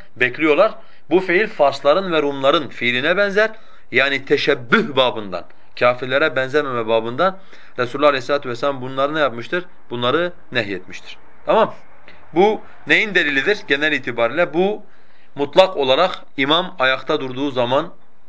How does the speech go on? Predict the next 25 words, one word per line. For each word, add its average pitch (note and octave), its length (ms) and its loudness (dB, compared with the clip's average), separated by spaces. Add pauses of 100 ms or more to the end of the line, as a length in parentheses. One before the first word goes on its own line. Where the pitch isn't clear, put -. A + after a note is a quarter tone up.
(460)
im-, A#2+ 80 -2
mutlak A#2+ 440 0
olarak A2+ 320 0
imam C3+ 260 0
oturarak B2+ 420 -2
namaz B2+ 320 -4
kıldığında G#2 420 -6
oturarak, C3+ 480 0 (540)
ayakta B2 380 2
kıldığında A#2 640 -4 (240)
ayakta A#2 500 2
kılınmak A#2+ 420 -4
zorunludur A2+ 580 -4
diyenlerin G#2+ 520 -4 (260)
delilidir. G2 540 -4 (420)
İkinci F#3 320 0
görüş A3+ 280 2
nedir D#3+ 240 2
dedik? C#3 320 -4 (760)
Birinci C#3+ 360 0
görüş C3+ 300 -2
ve C3+ 100 2
ikinci B2 320 -4
görüş, A#2 360 -2 (640)
e, G2+ 300 -4